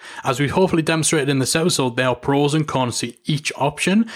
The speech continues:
so it's down to you to weigh up the tech implications, the functionality implications, and the branding implications of each of those options and make a decision on what's most important to you.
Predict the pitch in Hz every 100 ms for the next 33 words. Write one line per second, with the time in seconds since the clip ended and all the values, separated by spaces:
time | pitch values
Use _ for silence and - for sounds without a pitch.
0 | - - 135 - 160 - 131 127 208 185
1 | 127 - 143 123 113 123 147 160 - 156
2 | 110 - - - - - - 131 - 156
3 | 147 - 156 151 156 151 151 - - -
4 | - 117 - 110 120 143 151 135 - 143
5 | 135 147 139 - 127 120 110 - 151 196
6 | 202 139 117 120 - 123 117 - 117 -
7 | 113 175 214 139 131 117 117 - 120 113
8 | - - - - 120 123 147 147 180 180
9 | - 135 123 120 123 120 - 120 117 117
10 | - 123 110 110 107 104 110 120 131